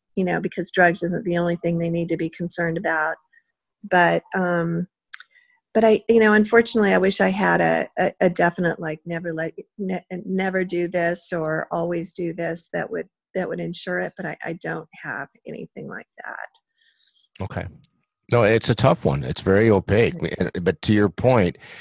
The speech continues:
Speaker 2: you know, the severity of some things versus others, as a parent watching a
Speaker 1: Mm-hmm.
Speaker 2: child,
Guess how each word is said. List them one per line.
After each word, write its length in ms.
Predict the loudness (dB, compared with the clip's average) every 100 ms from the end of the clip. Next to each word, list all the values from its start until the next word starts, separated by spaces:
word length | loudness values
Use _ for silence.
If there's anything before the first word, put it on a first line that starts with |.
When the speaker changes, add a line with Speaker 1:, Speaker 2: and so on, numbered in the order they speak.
| -6
Speaker 2:
you 60 | 0
know, 60 | 2
the 100 | 2
severity 680 | 2 2 4 6 6 4
of 120 | 2 0
some 240 | 2 2
things 380 | 2 2 0 0
versus 400 | 2 2 0 -2
others, 480 | 0 2 2 2 -2
as 200 | -6 -4
a 80 | -4
parent 320 | 0 0 2
watching 340 | 0 -2 -2 -4
a 40 |
Speaker 1:
Mm-hmm. 80 | -2
Speaker 2:
child, 440 | 0 2 2 0